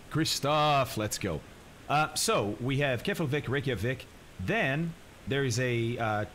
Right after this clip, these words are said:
tree fix for Iceland because, uh, well, evidently the sim is putting trees where they shouldn't be. There is an Orbix free mesh, and it's high quality free mesh for Iceland, so you wanna get this.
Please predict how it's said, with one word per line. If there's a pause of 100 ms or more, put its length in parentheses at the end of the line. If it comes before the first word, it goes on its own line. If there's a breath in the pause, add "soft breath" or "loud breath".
(120)
tree
fix (320)
for (580)
Iceland
because,
uh,
well, (220)
evidently
the
sim
is
putting
trees
where
they
shouldn't
be. (1000)
There
is
an
Orbix
free
mesh,
and
it's
high
quality
free
mesh
for
Iceland,
so
you
wanna
get
this.